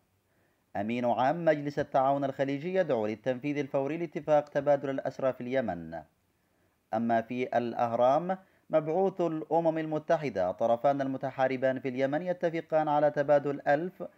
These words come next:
وواحد وثمانين محتجز وأسير. في صحيفة النهار اللبنانية:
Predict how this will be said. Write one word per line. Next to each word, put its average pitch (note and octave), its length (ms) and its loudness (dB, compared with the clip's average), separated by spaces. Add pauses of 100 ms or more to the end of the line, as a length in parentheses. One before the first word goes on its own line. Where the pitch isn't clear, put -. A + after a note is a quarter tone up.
(200)
وواحد C3 480 -4
وثمانين C3+ 600 -2
محتجز B2 500 -6
وأسير. F2 720 -4 (680)
في D#3 140 -2
صحيفة F3 680 0
النهار D#3+ 500 4
اللبنانية: D3 720 -2